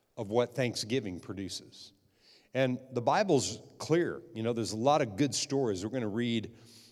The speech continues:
a couple of passages today that have to do with, with what, what we're talking about and being thankful.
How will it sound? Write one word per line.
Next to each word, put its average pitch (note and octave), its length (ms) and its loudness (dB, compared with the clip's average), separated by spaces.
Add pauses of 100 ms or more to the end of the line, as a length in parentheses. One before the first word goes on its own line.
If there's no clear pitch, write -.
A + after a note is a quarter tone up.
(180)
a - 40 -12
couple C3 300 0
of F#2+ 80 -2
passages A2+ 720 0
today G2+ 300 0
that F#2+ 160 -4
have A2+ 180 -2
to G2+ 80 -2
do A#2 220 4
with, G2 340 0 (500)
with A2 140 0
what, B2+ 280 2
what B2+ 180 2
we're A#2+ 120 -2
talking C3 540 0
about G2+ 260 -2
and G2+ 120 -6
being G2+ 200 -4
thankful. C3+ 520 -6